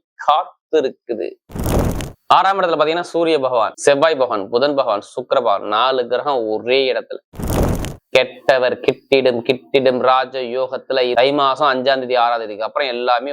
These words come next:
உங்களுக்கு யோகமாக மாறப்போகுது. வெளிநாடு பிசினஸ் நல்லா இருக்கும் போது தான், வெளியூர்ல வேலை பார்க்குற அனைவருக்கும் நா-, இங்க மட்டும் இல்ல, சொந்த ஊர் விட்டு வெளியூர்ல வேலை பார்க்குற அனைவருக்குமே சூப்பரா இருக்க போதுன்னு அர்த்தம். அரசாங்க வேலை கிடைக்க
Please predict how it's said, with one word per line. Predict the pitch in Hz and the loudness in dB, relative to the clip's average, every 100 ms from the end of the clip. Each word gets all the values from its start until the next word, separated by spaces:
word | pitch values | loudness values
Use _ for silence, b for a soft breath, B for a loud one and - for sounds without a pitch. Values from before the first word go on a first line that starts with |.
| 127 | -8
உங்களுக்கு | 113 113 - 113 107 | -4 -6 -6 -8 -4
யோகமாக | 110 117 113 113 110 104 110 107 | -2 -2 -2 -2 0 -2 -4 -8
மாறப்போகுது. | 98 95 92 90 _ 92 90 85 82 87 85 71 55 _ - - - - - - - _ | -2 -2 -2 -6 _ -6 -2 -2 -4 -4 -2 -4 -10 _ -10 -4 -2 -2 -4 -8 -12 _
வெளிநாடு | 123 156 170 147 | 2 2 0 0
பிசினஸ் | 135 131 131 | 0 0 0
நல்லா | 135 135 | 0 0
இருக்கும் | 123 123 | -4 -4
போது | 113 | -6
தான், | 113 113 | -2 0
வெளியூர்ல | 156 175 160 | 2 2 2
வேலை | 143 | 0
பார்க்குற | 135 127 | -2 -4
அனைவருக்கும் | 127 131 139 123 | -4 -6 -4 -4
நா-, | 117 | -4
இங்க | 135 151 | -2 -2
மட்டும் | 147 139 | -2 -4
இல்ல, | 110 - _ _ - | -6 -10 _ _ 0
சொந்த | 151 180 | 2 4
ஊர் | 165 | 2
விட்டு | 160 160 | 2 0
வெளியூர்ல | 147 160 147 | 2 2 0
வேலை | 135 | 0
பார்க்குற | 123 120 | -2 -2
அனைவருக்குமே | 117 135 131 139 | -2 -4 -6 -8
சூப்பரா | 143 139 131 | -10 -2 -2
இருக்க | 107 104 | -2 -10
போதுன்னு | 110 101 | -8 -8
அர்த்தம். | - 95 | -2 0
அரசாங்க | 135 - 160 143 | 0 -2 -2 -2
வேலை | 123 113 | -4 -6
கிடைக்க | 123 | -8